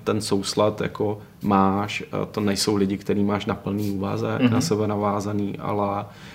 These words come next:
Speaker 1: eh, pokud najdeš ty lidi opravdu dobrý, tak ti pomůžou k tomu, aby ten,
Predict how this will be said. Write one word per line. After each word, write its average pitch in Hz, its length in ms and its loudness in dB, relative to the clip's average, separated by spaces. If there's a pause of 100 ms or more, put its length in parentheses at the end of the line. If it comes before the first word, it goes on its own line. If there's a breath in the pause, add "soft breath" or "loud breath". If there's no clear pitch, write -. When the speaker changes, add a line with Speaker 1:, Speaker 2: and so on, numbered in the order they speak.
(140 loud breath)
Speaker 1:
eh, - 40 -4 (280)
pokud - 560 -4
najdeš 104 380 2
ty - 100 -6
lidi 101 240 4
opravdu 98 380 0
dobrý, 101 400 2
tak - 240 -4
ti - 100 -6
pomůžou 101 560 2
k - 100 -12
tomu, 98 320 0
aby 101 320 0
ten, 107 300 -2